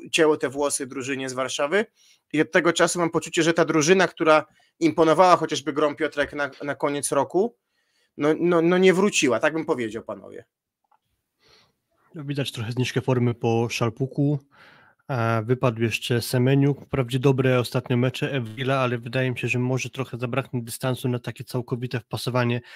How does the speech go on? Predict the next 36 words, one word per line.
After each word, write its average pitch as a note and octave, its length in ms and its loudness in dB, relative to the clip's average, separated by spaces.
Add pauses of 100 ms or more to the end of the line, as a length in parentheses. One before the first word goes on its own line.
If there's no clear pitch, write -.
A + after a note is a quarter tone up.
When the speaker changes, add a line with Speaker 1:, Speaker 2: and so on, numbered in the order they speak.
(260)
Speaker 2:
w - 60 -14
system B2 300 -2
gry A#2 300 0 (200)
Warszawy A2+ 640 -2
właśnie A2+ 420 -4
dla A#2 360 -2
Taylora A#2 460 -2 (340)
Evrila, A#2+ 340 -2
więc A2+ 180 -2
to A2+ 100 -4
może A2+ 200 -2
być A2+ 120 -10
potencjalnie A#2+ 500 -2
lekka B2 260 -4
strata, C#3+ 400 0
ale, C3 280 2 (460)
ale B2+ 260 -2 (100)
nie C#3 220 0
wy-, B2 140 -8
wydaje C3 320 0
mi A#2+ 60 -6
się, - 40 -14
żeby B2 160 2
to B2 100 -6
miała B2+ 180 -2
być A#2 160 -12
dziura, A#2 340 0
w - 60 -14
sensie A2+ 520 -6 (280)
Evril A#2+ 280 -6
to B2+ 100 -4
jest A2+ 120 -4
bardzo A#2+ 240 -4
dobre A#2+ 200 -4
zastępstwo, A#2 540 -6
więc G#2+ 300 -14